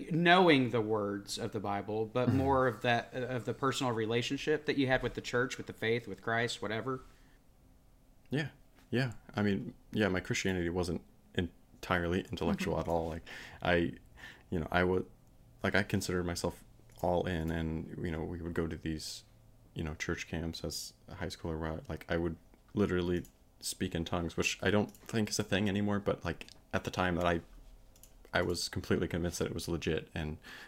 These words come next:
Speaker 2: you know, everybody else around me was, you know,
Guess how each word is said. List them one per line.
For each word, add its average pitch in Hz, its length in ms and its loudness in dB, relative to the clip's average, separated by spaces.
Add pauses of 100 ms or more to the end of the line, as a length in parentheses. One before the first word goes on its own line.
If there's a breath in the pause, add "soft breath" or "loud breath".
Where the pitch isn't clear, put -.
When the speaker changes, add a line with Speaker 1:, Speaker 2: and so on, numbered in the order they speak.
(120)
Speaker 2:
you 85 120 -2
know, 82 240 0 (920 loud breath)
everybody 90 420 2
else 85 180 2
around 85 260 4
me 85 80 2
was, 80 200 -4 (280)
you 87 120 0
know, 78 220 -2